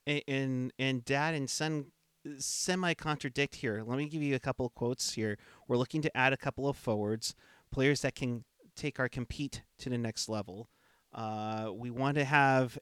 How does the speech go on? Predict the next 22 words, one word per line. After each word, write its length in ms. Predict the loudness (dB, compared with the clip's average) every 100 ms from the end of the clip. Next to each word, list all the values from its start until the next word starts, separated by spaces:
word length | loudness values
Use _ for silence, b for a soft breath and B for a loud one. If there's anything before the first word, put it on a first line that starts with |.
| 0
a 200 | 2 2
very 440 | 4 4 4 2 -6
competitive 500 | -2 4 4 4 0
camp 400 | -4 -2 -2 -2
come 220 | -4 -4
September." 760 | -4 -8 -6 -6 -4 -4 -6 _ _ _ _ _ _ -2
But 320 | 2 2 0
D 200 | -2 2
W 320 | 2 4 2
Junior 320 | 2 2 4
says, 440 | 4 6 6 4 0
"We're 280 | 0 0 -2 -12
just 440 | -10 0 2 2
looking 240 | 0 -2 -2
for 160 | 0
the 100 | 2
best 300 | 4 2 2
available, 720 | -2 2 4 4 2 -2 -4 -10 _ _ _
not 300 | -2 0 0
someone 400 | 0 -2 0 -4
to 140 | -6
help 360 | -6 0 0 -2